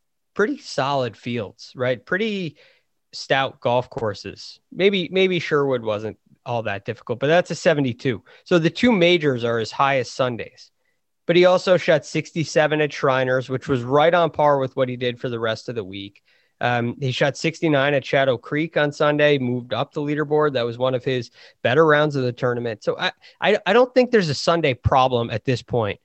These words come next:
in regular P G A Tour events. There may be a Sunday problem in majors,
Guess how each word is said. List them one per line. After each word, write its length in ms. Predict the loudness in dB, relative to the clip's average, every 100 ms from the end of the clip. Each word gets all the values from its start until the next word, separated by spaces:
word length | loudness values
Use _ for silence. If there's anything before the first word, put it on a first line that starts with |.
| _ _ _ _ _
in 260 | -2 0 2
regular 400 | 2 4 0 0
P 160 | -4
G 180 | -6 -8
A 40 | -8
Tour 260 | -6 -6
events. 440 | -6 -10 -14 -20 _ _ 0
There 160 | 2
may 240 | 4 4 4
be 260 | 2 0 -2
a 100 | -4
Sunday 340 | -2 0 -2
problem 500 | -2 -2 -2 -4 -6
in 140 | -8 0
majors, 560 | 2 2 -2 -8 -10